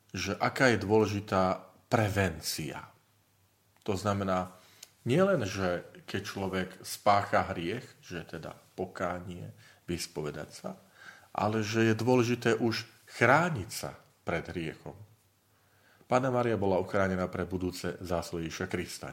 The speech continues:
nie svojou zásluhou, ale chcem to tak trošku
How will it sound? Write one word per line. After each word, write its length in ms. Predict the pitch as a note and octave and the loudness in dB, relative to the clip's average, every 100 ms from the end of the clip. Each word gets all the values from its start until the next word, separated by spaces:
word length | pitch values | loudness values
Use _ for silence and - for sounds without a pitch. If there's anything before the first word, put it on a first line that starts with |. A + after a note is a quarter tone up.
| D#2+ | -10
nie 160 | E2+ | -10
svojou 320 | - - E2+ D2 | -8 -6 -6 -4
zásluhou, 480 | D2 C#2 D#2+ D#2+ | -8 -10 -10 -8
ale 140 | F2+ F#2 - - - - | -6 -8 -10 -16 -16 -2
chcem 160 | - F#3+ | 2 2
to 80 | |
tak 240 | F#3 B2 - | 2 0 0
trošku 560 | B2 A#2 - A#2 G2+ | -2 -2 -2 -2 -2